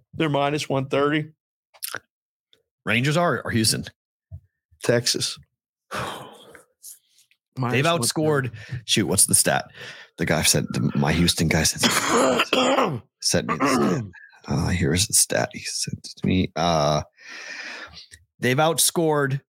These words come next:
Speaker 2: Texas sixty-three to thirty-two in Dallas this year.
Speaker 1: Who
Speaker 2: The A-,
Speaker 1: has?
Speaker 2: the Astros have.
Speaker 1: Oh.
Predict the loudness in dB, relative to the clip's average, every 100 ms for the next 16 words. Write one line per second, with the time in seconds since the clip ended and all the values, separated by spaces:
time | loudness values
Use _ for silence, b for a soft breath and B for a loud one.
0 | -2 2 4 4 4 2 4 2 2 0
1 | 0 0 0 0 0 -2 0 2 2 0
2 | 2 2 0 -4 -8 -2 2 2 2 4
3 | 4 4 0 -2 _ _ _ _ _ _
4 | _ _ -6 0 0 2 2 0 -4 _
5 | -2 2 2 2 2 0 -2 -10 _ _
6 | _ _ _ _ 0 0 0